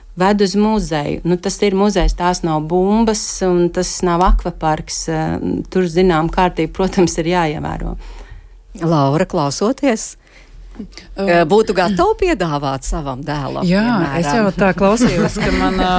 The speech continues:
Speaker 3: mēs bieži ejam uz medicīnas muzeju, bet es n-, nezināju par dzimšanas, par tādām iespējām. Es jau došu viņam paklausīties raidījumu, jā. Ā, bet, ā,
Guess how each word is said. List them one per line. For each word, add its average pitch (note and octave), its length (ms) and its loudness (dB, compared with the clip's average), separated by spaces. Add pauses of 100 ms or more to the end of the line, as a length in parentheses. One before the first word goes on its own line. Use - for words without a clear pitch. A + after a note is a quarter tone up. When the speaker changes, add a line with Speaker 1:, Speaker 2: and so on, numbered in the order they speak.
(520)
Speaker 3:
mēs G3 260 -2
bieži G3+ 400 6
ejam G#3 240 -6
uz E3 80 -10
medicīnas F3 480 -4
muzeju, E3+ 520 -4
bet D#3 200 -8
es F3 160 -8
n-, F#3+ 80 -4
nezināju E3 640 -2
par D3+ 160 -6
dzimšanas, E3 460 0
par - 180 4
tādām D#3+ 240 0
iespējām. - 720 -4
Es F3 160 -6
jau E3+ 240 2
došu F3+ 720 -2
viņam E3+ 180 0
paklausīties E3 640 -4
raidījumu, D#3+ 480 2
jā. E3 80 0 (640)
Ā, - 160 2 (340)
bet, E3 400 0
ā, E3 300 4